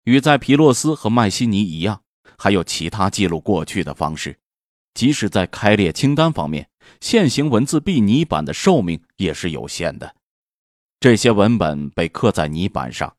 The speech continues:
然后放到阴凉处晾干，它们被保留的时间不超过一年。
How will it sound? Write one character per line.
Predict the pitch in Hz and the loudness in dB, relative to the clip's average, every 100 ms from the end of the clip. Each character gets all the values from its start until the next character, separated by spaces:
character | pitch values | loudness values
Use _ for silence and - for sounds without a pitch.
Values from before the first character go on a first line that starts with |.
| _ _ _ | _ _ _
然 | - 107 | 0 0
后 | - 156 - _ | -2 -8 -8 _
放 | 101 90 | -2 0
到 | 80 78 | -2 -2
阴 | 113 165 170 | 0 0 0
凉 | 85 78 | -2 -4
处 | - 82 | -8 -4
晾 | 90 76 | -4 -4
干， | 69 104 139 _ _ _ _ - - | -4 -4 -4 _ _ _ _ -20 -20
它 | - 214 | -2 2
们 | 202 165 | 2 2
被 | 160 | -2
保 | - 80 80 | -2 -4 0
留 | 85 | 0
的 | 107 | 0
时 | 98 - 143 | -2 0 0
间 | 170 175 175 | 2 -2 -4
不 | - 123 | -4 -4
超 | - 160 | -2 0
过 | 185 | 0
一 | 170 160 | 0 -2
年。 | 82 69 71 | -4 -6 -8